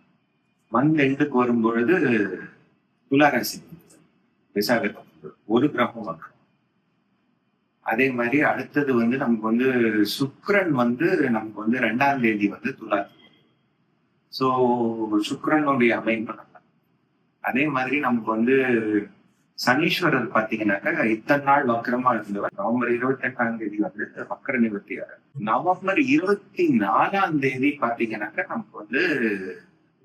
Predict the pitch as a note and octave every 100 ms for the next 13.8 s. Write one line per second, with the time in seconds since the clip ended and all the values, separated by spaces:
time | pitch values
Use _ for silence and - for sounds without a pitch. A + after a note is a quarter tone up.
0 | _ _ _ - - - - C#3 A#2+ A2+
1 | - A2+ A#2+ C#3 B2 B2+ B2+ _ _ -
2 | - _ _ _ _ _ _ _ - -
3 | C#3 C3 - G2+ F#2+ F2 - F2 F2+ -
4 | G#2 G2+ - - - - - _ _ _
5 | _ _ _ _ _ _ _ - B2+ F#3+
6 | G#3 F3+ D#3+ D#3+ G3 E3 B2+ C#3+ F3 F3
7 | D3+ C#3 C#3 C#3 C#3 B2+ B2+ C#3+ F#3+ D#3
8 | A#2+ A2 G2+ C3 D3+ A#2+ - - - _
9 | _ _ A2+ C3+ - G#3 F3 D#3+ D3+ B2+
10 | B2 B2+ F#3+ F3 A#2+ A#2 A2+ C3 D#3+ C#3
11 | A#2+ A2 G#2+ A2+ C#3+ D#3 D3+ - G#2+ A#2+
12 | C3 B2+ A#2 G#2 G2+ F3+ - B2 B2 B2+
13 | D3+ - - - - - - -